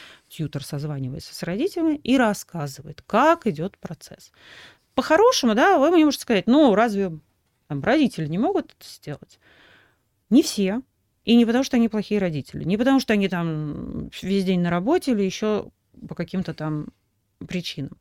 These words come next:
А ровно потому, что тьютер, да, это все-таки специалист, обладающий определенными компетенциями, определенным образованием, определенными навыками,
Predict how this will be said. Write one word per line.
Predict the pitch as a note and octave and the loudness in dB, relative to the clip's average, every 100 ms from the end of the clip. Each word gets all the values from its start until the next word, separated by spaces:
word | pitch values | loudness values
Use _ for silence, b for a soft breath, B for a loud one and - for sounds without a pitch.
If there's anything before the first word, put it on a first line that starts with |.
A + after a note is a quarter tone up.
| B B B B B | B B B B B
А | - | 0
ровно | G3+ A#3 E3+ | 4 4 2
потому, | D3+ - A3 A4+ | -4 -2 0 0
что | - B3 | -2 -6
тьютер, | - G#3 G#3+ - D#3+ F3 - | -2 2 2 2 -4 -6 -6
да, | G3 D#4 E4+ | 0 2 2
это | - C4 | 0 -2
все-таки | B3 C#4 C4 A#3+ | -2 -2 -4 -8
специалист, | - C4+ - A#3+ G3+ A3+ E4+ - | -6 -6 -2 0 0 -2 -4 -6
обладающий | F#3+ G3+ C4+ D4+ - | -2 0 0 -2 -2
определенными | G3+ - F#3 F#3+ F#3 E3 D#3+ | -4 -4 -4 -2 -2 -2 -4
компетенциями, | F3+ F3+ B3 F#4+ G#4 E4+ C4+ | -6 -6 -2 -2 -2 0 0
определенным | G#3+ F#3 F#3+ G3+ G3 G#3+ | -2 -4 -2 -2 -2 -2
образованием, | A3 A#3 C4+ E4+ D4 | -4 -4 0 2 2
определенными | G#3+ - G3 G#3+ B3 A3+ G#3+ | 0 -2 -2 2 2 2 2
навыками, | G3 F3+ F#3+ D#3+ - D3 | 2 2 2 0 -6 -12